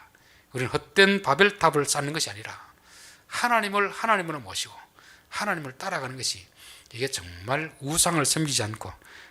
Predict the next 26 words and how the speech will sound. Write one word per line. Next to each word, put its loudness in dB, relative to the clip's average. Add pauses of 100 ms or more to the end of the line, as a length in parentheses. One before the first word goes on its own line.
하나님을 4
섬기는 0
것이 -4
되는 -12
것입니다. -12 (480)
자, -6
그러면서 6
이들이 2
또 -2
뭐라고 2
합니까? -4 (300)
"하늘에 2
닿게 -2
하여 -6 (480)
누구의 6
이름을 4
내자는 0
겁니까?" -8 (840)
우리의 0
이름을 -4
내자, -10 (500)
우리 -10
이름을. -16 (920)
사람은 4
누구나 -4
다 -10